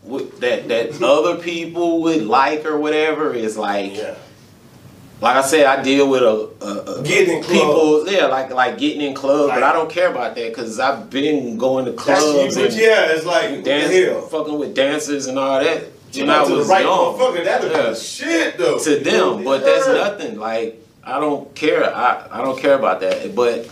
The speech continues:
Speaker 1: I guess, like, dealing with bosses that, that, that's doing shit, that got their own shit. Uh,
Speaker 2: Right, it's easier to network.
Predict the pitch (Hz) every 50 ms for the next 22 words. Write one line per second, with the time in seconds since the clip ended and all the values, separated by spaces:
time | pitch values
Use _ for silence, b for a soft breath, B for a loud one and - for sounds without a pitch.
0 | B B B B B 101 110 113 151 165 165 165 151 139 135 123 104 104 131 143
1 | 147 147 143 139 135 135 135 131 135 - - - 107 113 123 127 131 131 131 -
2 | 135 127 127 127 123 117 107 107 107 107 104 104 - 104 104 101 - 110 107 101
3 | 98 - - - - - - 117 113 120 123 127 123 117 - - 123 120 120 117
4 | 104 95 - 110 110 117 113 - 120 120 120 120 117 120 120 117 113 113 - -
5 | 117 117 117 113 110 - - - 98 98 95 90 90 - 123 - 143 120 117 123
6 | - 170 170 165 147 143 139 139 120 117 117 127 120 - - 107 104 98 92